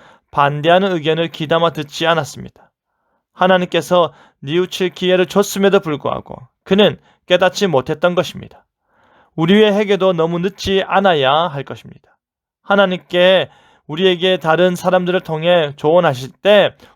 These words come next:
우리는 들어야 할 것입니다. 우리는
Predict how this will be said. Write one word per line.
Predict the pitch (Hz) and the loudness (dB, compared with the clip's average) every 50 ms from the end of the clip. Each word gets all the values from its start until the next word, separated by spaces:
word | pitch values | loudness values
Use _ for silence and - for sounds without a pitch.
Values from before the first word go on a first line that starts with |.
| _ - | _ -14
우리는 | 135 139 160 160 165 165 151 143 _ _ _ _ _ _ | -10 -8 -4 -2 -4 -4 -4 -8 _ _ _ _ _ _
들어야 | - - 202 220 208 175 180 180 | -2 2 4 4 4 2 2 0
할 | 160 143 | -2 -4
것입니다. | - 131 123 - - - - _ _ _ _ _ _ _ _ _ _ _ _ _ _ _ _ - | -8 -14 -18 -20 -20 -20 -20 _ _ _ _ _ _ _ _ _ _ _ _ _ _ _ _ -6
우리는 | 135 135 156 185 233 233 190 135 104 | -2 0 4 4 4 4 2 0 -6